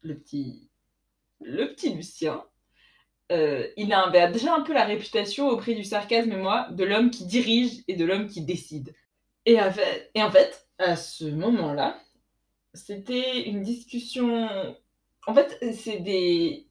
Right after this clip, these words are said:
une des filles qui est quand même un peu plus âgée que nous, qui travaille comme,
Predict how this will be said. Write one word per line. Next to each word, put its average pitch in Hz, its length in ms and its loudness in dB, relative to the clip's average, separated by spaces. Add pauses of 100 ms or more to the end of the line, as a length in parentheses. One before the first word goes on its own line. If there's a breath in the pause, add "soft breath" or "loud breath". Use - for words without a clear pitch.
(140)
une 277 240 4
des 208 240 0
filles 240 280 -2
qui 208 140 -2
est 165 140 2
quand 190 100 2
même 180 120 0
un 185 100 -4
peu 190 100 -12
plus 208 160 -8
âgée 190 240 2
que 233 140 -2
nous, 233 240 2 (320 loud breath)
qui 196 180 -18
travaille 196 680 2
comme, 180 500 2